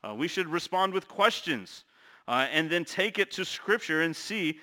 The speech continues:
if God indeed has revealed something to them, or if indeed God has not, which is most likely the case. We must remember, as Jude has reminded us, that the faith was delivered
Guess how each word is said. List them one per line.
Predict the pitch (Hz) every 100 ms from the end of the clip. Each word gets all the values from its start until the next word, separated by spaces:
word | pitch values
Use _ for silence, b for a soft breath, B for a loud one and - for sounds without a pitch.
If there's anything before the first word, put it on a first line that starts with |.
| B B
if | 180 220 156
God | 165 185 180
indeed | 180 147 160 180
has | 156 156 135
revealed | 143 147 165 147
something | 151 147 135 123
to | 120
them, | 117 175 220 _ _ _ _ _ _
or | 131 165 156 -
if | 143 139
indeed | 131 117 131 131
God | 113 117
has | 113 120 - 104
not, | 113 87 - - -
which | 98
is | 98 98
most | 104 -
likely | 104 98 98 90 - -
the |
case. | - 107 85 - - b b b b b
We | 104
must | 120 127
remember, | 135 139 147 160
as | 135
Jude | - 131 139
has | 131
reminded | 139 143 160 131
us, | 101 87 - b b b _
that | _
the | 180
faith | - 127 156 160
was | 165
delivered | 156 156 123 117 120